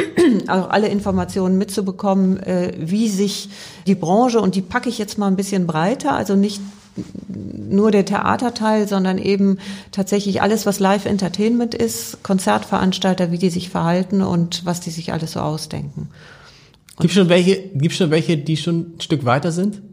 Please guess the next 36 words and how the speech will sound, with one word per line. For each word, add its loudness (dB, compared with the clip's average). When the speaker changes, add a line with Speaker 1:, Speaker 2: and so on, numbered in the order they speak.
Speaker 2:
Weltweit? 0
Nee. -2
Ist -14
überall 2
Pause. 4
Speaker 1:
Äh, -6
im 4
asiatischen 2
Raum, 0
äh, -6
Speaker 2:
Ah, 2
stimmt. -6
Speaker 1:
absolut. -2
Ähm, 0
Südkorea 2
ist -2
sehr, 0
sehr 2
weit, 0
die, -2
äh, -4
spielen. -2
Speaker 2:
Tatsächlich? -2
Speaker 1:
Ja. 0
Speaker 2:
Aber 4
das 2
Virus 4
ist 2
auch 4
da 2
nicht 2
weg. -2
Speaker 1:
Ja, 2
aber 0
die 0
haben, 2